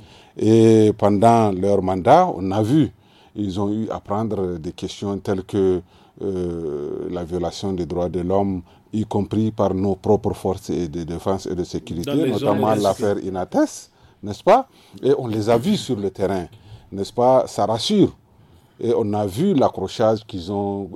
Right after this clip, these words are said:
Speaker 1: eu, notamment au niveau de la P J et tout. Et pourtant, euh,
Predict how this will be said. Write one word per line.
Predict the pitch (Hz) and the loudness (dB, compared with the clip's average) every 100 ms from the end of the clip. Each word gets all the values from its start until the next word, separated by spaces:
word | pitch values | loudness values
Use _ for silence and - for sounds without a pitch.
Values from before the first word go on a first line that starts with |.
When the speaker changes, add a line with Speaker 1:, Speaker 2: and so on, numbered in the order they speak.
| - | -4
Speaker 1:
eu, | 110 110 107 - - | -2 0 -2 -6 -14
notamment | 101 98 101 95 101 95 | -12 -8 -6 -4 -4 -6
au | |
niveau | 95 87 95 | -8 -6 -4
de | 92 | -4
la | 92 85 76 73 69 _ | -4 -4 -8 -10 -12 _
P | 117 107 | 0 0
J | 101 107 143 - | 0 -4 -6 -6
et | 95 | -4
tout. | - 320 - _ - _ | 4 4 4 _ -20 _
Et | - 98 92 | -6 -6 -6
pourtant, | 104 95 127 120 127 | -8 -2 2 2 0
euh, | - 92 87 82 78 73 64 | -4 -4 -6 -6 -8 -10 -10